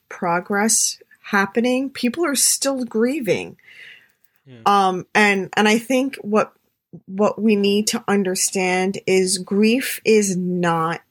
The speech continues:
Speaker 1: something that you lose someone and you're going to say, "Okay, well, I lost them yesterday. Today, um, I'm gonna give myself five days and that's it." No,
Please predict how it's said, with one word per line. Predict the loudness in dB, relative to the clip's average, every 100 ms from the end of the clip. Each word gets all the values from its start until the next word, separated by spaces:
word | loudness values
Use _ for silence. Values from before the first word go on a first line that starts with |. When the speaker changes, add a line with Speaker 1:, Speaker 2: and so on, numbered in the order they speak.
| _
Speaker 1:
something | -2 0 2 0 -2 -2 -2 -2 -6 -12 -20 -20 -20 _
that | -14 -2 0 0 -2 -4
you | 2 2 4
lose | 4 4 4 2
someone | 2 2 4 4 2 0 0
and | 2 4 2 0 -4 -10 _
you're | -10 -2 -2
going | 0 -2 -2
to | -2 0
say, | 0 0 -2
"Okay, | -2 0 2 2
well, | 2 -2 0
I | 0
lost | 2 2 2 2 -2
them | -2 0
yesterday. | 0 -2 -4 0 2 2 2
Today, | 0 2 2 2 0 -4 -16 -20 -20 _ _
um, | -2 -2 0
I'm | 0 2
gonna | 2 2
give | 2 2
myself | 4 2 2 0
five | 0 -2 2
days | 2 4 2 0
and | -2 -4
that's | -2 -2 0
it." | 0 0
No, | 0 0 0 -4